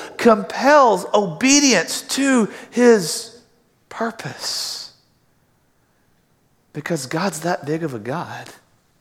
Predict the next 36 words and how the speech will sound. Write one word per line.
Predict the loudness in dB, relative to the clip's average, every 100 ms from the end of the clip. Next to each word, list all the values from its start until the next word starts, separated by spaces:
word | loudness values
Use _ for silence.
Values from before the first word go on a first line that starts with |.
| _ _ _ _ _ _ _ _ _ _ _ _ -4
G-, | -4 -2 0
God | 4 4 4
is | 2 -2 -6 -10 0
that | 2 2 0 2
big | 4 4
of | 4
a | 2
God | 2 0 0 0 -6 -12 -16 -20 _ _ _ _ _ _ 0
that | 2
he | 4 4
can | 4 2
see | 0 0 2 2
to | 2 2
the | 2
details | 4 2 4 6 6 6
that | 0 0 -4 -20 -20 -6
we | 0 2
want | 2 0 -2
to | -4
use | -2 -2 -2 -2
as | -4 -6 -12 -14 -16
roadblocks, | -2 0 0 -4 -10 -10 -14 -2
that | 0
we | 0 0
want | 0 0
to | -4 -4 -4 -12 _ 0
say | 4 4
for | 4 0
why | 0 2 4 4
we | 2 -2
can't | -4 -8 -6 -2
or | 2
why | 4 4 2
we | -2
shouldn't | -2 -4 -4 -4
or, | -6